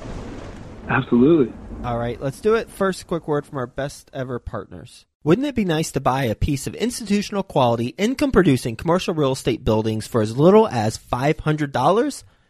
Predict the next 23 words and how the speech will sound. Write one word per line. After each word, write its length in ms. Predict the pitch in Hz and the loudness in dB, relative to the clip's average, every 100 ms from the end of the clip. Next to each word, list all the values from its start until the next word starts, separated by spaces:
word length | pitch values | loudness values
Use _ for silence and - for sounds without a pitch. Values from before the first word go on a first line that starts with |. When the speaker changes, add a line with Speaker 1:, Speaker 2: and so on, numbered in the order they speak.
| - | -8
Speaker 2:
Now 320 | 110 107 110 | -4 0 2
you 140 | 139 | 0
can 340 | - 214 233 220 | 2 0 0 2
with 260 | 180 - | 0 2
Building 320 | 135 139 139 | 0 0 0
Bits. 360 | 98 62 - - _ _ _ | -6 -10 -12 -18 _ _ _
Building 320 | 143 180 214 | 6 6 4
Bits 260 | 165 156 - | 4 4 4
is 120 | 135 | 0
a 60 | 113 | 0
new 240 | 113 143 | 2 2
platform 540 | 180 - 123 - 143 127 | 2 2 0 2 0 2
where 140 | 110 | 0
virtually 520 | 117 117 - 117 110 - | 2 0 0 -2 -2 2
anyone, 460 | 202 214 208 226 - | 4 6 4 2 -4
regardless 500 | 123 131 127 151 165 | -6 2 4 4 0
of 100 | 151 | -2
income, 360 | 127 123 127 123 | -2 0 -2 -2
can 160 | 120 | -6
select 420 | 107 - 131 147 - | -8 0 0 0 -4
a 100 | 107 | -4
building 400 | 107 127 139 131 | 2 4 4 0
leased 380 | 131 226 - | 0 0 -2